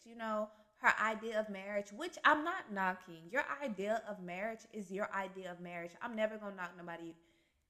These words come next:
for that. You know what I'm saying? Like, if she believes that marriage is something that is, is just ain't it, then that's just her beliefs. Okay, we can't knock nobody from that. But I do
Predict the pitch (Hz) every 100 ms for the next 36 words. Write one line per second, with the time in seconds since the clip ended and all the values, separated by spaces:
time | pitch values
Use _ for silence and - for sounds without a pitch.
0 | _ _ - 208 185 - - - 202 226
1 | 226 226 226 233 226 214 202 180 170 160
2 | - _ _ _ _ - 220 214 - -
3 | 262 311 320 247 220 214 214 202 196 180
4 | 175 165 185 190 196 185 - 180 170 175
5 | 170 170 160 156 151 - 165 160 151 147
6 | - _ _ - 202 190 190 - 180 -
7 | 165 170 214 _ _ _ _ 220 247 269
8 | - 269 254 240 220 214 277 254 160 -
9 | - _ _ _ _ _ _ _ - 202
10 | 214 254 233 254 294 240 196 180 190 185
11 | 175 175 180 175 156 156 175 240 247 -
12 | - - 202 196